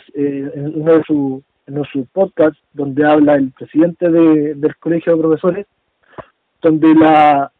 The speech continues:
la, nuestras autoridades están, están cegadas por un término, un término que no,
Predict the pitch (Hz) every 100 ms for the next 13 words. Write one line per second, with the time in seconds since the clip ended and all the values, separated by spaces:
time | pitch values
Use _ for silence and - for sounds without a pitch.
0 | _ _ - 156 160 160 180 196 185 175
1 | 165 190 202 202 - 180 180 175 - 180
2 | 175 - 165 185 220 - 185 180 170 -
3 | 185 190 185 180 170 160 151 156 _ _
4 | _ _ - - - _ - 143 - 165
5 | 170 165 160 156 151 151 156 156 151 147